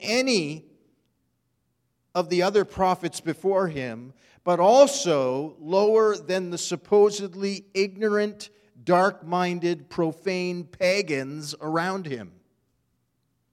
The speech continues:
But even so, God continues to save him, to be patient with him,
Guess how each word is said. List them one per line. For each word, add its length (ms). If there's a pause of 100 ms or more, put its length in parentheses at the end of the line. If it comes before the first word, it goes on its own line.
(3500)
But 120
even 320
so, 580 (2250)
God 580 (500)
continues 1000 (440)
to 120
save 440
him, 260 (1700)
to 100
be 200
patient 640
with 220
him, 180